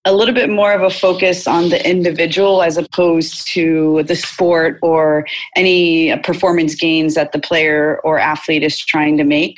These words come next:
I'm primarily in the sports performance industry, or that's kind of my population, so to speak. When we, me and along with other coaches, label ourselves as human performance coaches, we're really truly looking at the individuals and kind of going beyond just, you know, normal training,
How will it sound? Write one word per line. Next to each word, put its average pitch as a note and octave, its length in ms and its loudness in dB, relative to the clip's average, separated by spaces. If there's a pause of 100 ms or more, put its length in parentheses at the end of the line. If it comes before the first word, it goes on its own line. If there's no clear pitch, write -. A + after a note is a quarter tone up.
(300)
I'm F3 180 2
primarily E3 760 0
in D#3 220 0
the D#3 60 0
sports D#3+ 380 -4
performance F3+ 560 0
industry, A#3+ 540 0
or D#3 120 0
that's D#3 280 0
kind E3 160 0
of D#3+ 40 2
my D#3 400 2
population, D#3+ 720 0
so D#3 160 -4
to D3 80 0
speak. D3 380 -4
When E3+ 220 2
we, F3 480 2
me E3 240 2
and D3+ 100 0
along D#3+ 340 0
with D3+ 140 -2
other D#3 240 -2
coaches, D#3 720 -2 (280)
label F3 300 2
ourselves D#3 480 2
as D#3 140 0
human E3 360 0
performance D#3 600 0
coaches, D3+ 480 -2
we're D#3+ 160 2
really E3+ 300 2
truly E3 340 0
looking D#3 340 0
at D#3 180 0
the D3+ 120 0
individuals D#3+ 920 0 (380)
and D3+ 340 2
kind E3+ 160 0
of D#3+ 60 0
going E3+ 380 2
beyond D#3+ 480 0
just, D#3 320 -2
you E3 120 0
know, D3+ 120 0
normal D#3+ 480 2
training, D#3 600 0